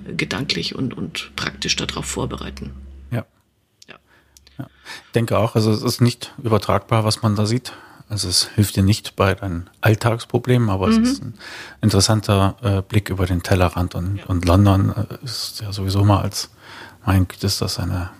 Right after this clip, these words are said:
Speaker 2: beschäftigte <laughs> Stadt. Und, äh, ja, das ist tatsächlich sehr belebend, das mal mitzumachen. Ich finde, da kann man alle paar Jahre, alle
Speaker 1: Ja.
Speaker 2: paar Jahre mal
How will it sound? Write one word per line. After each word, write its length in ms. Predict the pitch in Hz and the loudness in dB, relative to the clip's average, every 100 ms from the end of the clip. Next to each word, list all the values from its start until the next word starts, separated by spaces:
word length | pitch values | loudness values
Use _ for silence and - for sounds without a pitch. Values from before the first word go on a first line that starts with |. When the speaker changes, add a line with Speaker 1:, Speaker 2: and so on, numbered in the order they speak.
| - | -6
Speaker 2:
beschäftigte 580 | - - 110 - - - | 0 2 0 -2 -2 2
<laughs> 40 | |
Stadt. 460 | - - - - - - - - - - | 2 2 0 0 -4 -6 0 2 0 2
Und, 320 | 120 104 98 | 4 4 4
äh, 240 | 107 95 - - - - | 4 2 0 -8 -18 -4
ja, 180 | 110 101 | 0 0
das 180 | 95 - | 0 -2
ist 260 | - - - - - _ - | -4 -4 -10 -18 -20 _ -6
tatsächlich 420 | 113 117 107 98 | 0 0 0 0
sehr 140 | - 101 | 2 2
belebend, 360 | 104 101 98 95 | 2 2 0 -4
das 100 | - | -2
mal 80 | 92 | -2
mitzumachen. 380 | 98 98 90 | -2 -4 -4
Ich 60 | - | 0
finde, 300 | 160 131 127 - | 2 4 2 -2
da 80 | 104 | -2
kann 160 | - | 2
man 100 | 113 | 2
alle 180 | 110 110 | 4 2
paar 200 | 110 107 | 4 2
Jahre, 320 | 104 101 98 - | 2 0 -2 -6
alle 180 | 110 107 | 0 4
Speaker 1:
Ja. 120 | 214 | 4
Speaker 2:
paar 60 | 95 | 4
Jahre 280 | 101 101 101 | 2 2 2
mal 240 | 92 90 | 0 -2